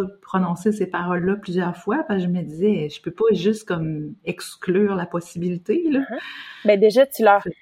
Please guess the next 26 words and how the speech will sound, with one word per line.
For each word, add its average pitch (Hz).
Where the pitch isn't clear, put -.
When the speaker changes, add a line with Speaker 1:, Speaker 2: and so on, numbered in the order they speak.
Speaker 2:
c'est 226
comme 262
si 226
tu 214
leur 196
permettais 214
en 233
quelque 196
sorte -
de 202
s'épanouir, 202
euh, 202
peu 220
importe. 202
Speaker 1:
Ouais. 247
Speaker 2:
Tu 208
sais, -
Speaker 1:
Puis -
Speaker 2:
qui, 156
qui -
vont 180
Speaker 1:
d'imaginer 190
Speaker 2:
aimer. 202
Speaker 1:
que 190
c'est 185
possible, 226